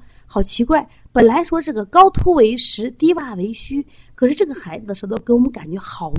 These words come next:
硬啊。”我说：“你不仅好硬，你看他的舌尖儿，舌尖儿呢，是不是顽强的翘起来？”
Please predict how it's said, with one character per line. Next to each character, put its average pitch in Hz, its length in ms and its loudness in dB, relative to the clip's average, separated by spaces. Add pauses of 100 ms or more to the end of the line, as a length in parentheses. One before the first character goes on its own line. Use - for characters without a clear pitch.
硬 254 320 2
啊。” 143 180 -10 (460)
我 190 100 -2
说 254 120 2
：“你 269 120 4
不 208 220 2
仅 214 240 -2
好 151 260 -16
硬， 170 160 -12
你 165 60 -10
看 - 160 -14
他 254 100 -8
的 240 80 -6
舌 175 300 -8
尖 240 180 -2
儿， 262 140 -4 (520)
舌 330 200 6
尖 381 140 8
儿 370 100 8
呢， 302 100 4
是 - 120 -8
不 285 60 -6
是 262 80 2
顽 202 440 4 (160)
强 254 480 -6
的 247 240 0 (120)
翘 330 360 6
起 - 260 -10
来？” 160 240 -18